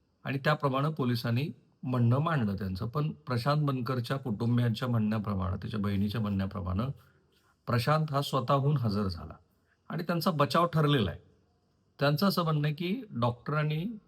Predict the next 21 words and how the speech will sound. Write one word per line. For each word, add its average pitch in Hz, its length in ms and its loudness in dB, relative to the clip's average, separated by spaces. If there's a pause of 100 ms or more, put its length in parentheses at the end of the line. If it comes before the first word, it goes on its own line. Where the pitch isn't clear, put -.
प्रशांतला 127 580 -2
पंधरा 123 380 2
दिवसापूर्वी 123 600 -2
प्रपोज 170 520 0
केलं, - 320 -6 (800)
जेव्हा 120 220 2
प्रशांत 127 440 -2
इथे 120 180 0
नव्हता 98 440 0
तेव्हा, 73 200 -12 (720)
आणि 139 120 -2
प्रशांतने 127 460 -2
त्याला 113 240 -4
नकार 110 340 0
दिला. 82 280 -10 (680)
कारण 147 400 2 (720)
कुटुंबियांचं 170 640 2
म्हणणं 113 240 2
आहे 98 220 0
की - 120 -8
प्रशांत 151 540 0